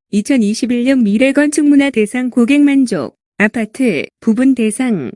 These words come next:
고객이 가장 추천하는 브랜드 대상, 고객 만족, 아파트 부분 대상, 한국소비자협회 올해 최고 브랜드 대상,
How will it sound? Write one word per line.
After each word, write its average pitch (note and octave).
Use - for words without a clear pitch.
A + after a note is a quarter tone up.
고객이 C#4
가장 C#4+
추천하는 A3+
브랜드 C4+
대상, A#3+
고객 C#4+
만족, C4
아파트 C#4
부분 B3+
대상, A3
한국소비자협회 D#4
올해 C4+
최고 D#4+
브랜드 A#3
대상, A3+